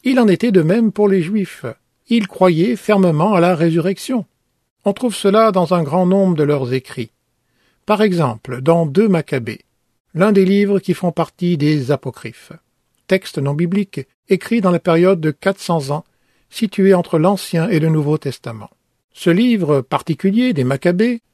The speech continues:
deux Maccabées écrit en l'an un avant Jésus-Christ, contient un point de vue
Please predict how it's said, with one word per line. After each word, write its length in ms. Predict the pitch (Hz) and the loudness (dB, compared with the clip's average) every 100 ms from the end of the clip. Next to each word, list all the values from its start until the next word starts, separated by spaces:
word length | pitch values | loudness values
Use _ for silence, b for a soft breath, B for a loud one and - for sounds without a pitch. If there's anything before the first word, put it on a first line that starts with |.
| _ _ - | _ _ -16
deux 240 | 107 156 | -6 -2
Maccabées 520 | 165 156 165 165 233 | 0 0 -2 -2 0
écrit 380 | 202 - - 170 - | 0 -2 -4 -4 -2
en 160 | 127 | -2
l'an 260 | 131 156 - - | 0 -2 -4 -6
un 200 | 165 165 | -4 -4
avant 280 | - 120 123 | -8 -6 -4
Jésus-Christ, 520 | 120 143 160 - 220 - _ _ | -4 -4 -6 -6 -10 -12 _ _
contient 420 | 220 226 240 254 | -4 -2 -2 -2
un 160 | - 180 | 0 -2
point 220 | 156 220 | 0 0
de 60 | 196 | 2
vue 220 | 190 254 | 0 -2